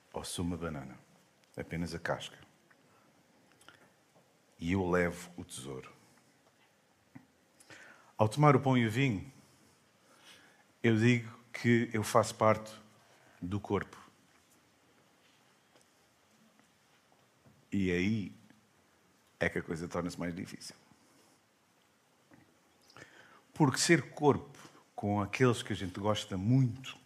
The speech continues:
é fácil. Não. Ser família com aqueles que a gente gosta muito é fácil. Mas não fomos chamados para isso.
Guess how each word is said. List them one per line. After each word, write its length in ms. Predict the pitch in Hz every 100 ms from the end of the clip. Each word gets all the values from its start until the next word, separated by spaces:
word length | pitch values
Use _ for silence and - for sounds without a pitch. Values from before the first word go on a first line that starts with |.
| _ _ _ _ _ _ _ _ _ _ _ _ _ _ _ _
é 80 | -
fácil. 500 | 123 185 170 - - - _ _ _ _ _ _ _ _ _ _ _ _ _ _ _ _ _ _ _ _ _ -
Não. 220 | 85 - - _ _ _ _ _ _ _ _ _ _ - - - _ _ _ _ _ _ _ _ _ -
Ser 280 | - 151
família 800 | 143 - 131 147 151 127 98 82 - -
com 120 | 117
aqueles 260 | 110 147 -
que 80 | 123
a 40 |
gente 180 | 131 104
gosta 400 | 131 123 - 123
muito 720 | 117 135 160 147 104 - - _ _ _ _ _ _ _ -
é 140 | 151
fácil. 540 | 156 143 127 - 104 92 _ _ _ _ _ _ _ -
Mas 120 | 135
não 60 |
fomos 220 | 117 117 -
chamados 300 | 113 107 -
para 140 | 127
isso. 360 | 104 101 -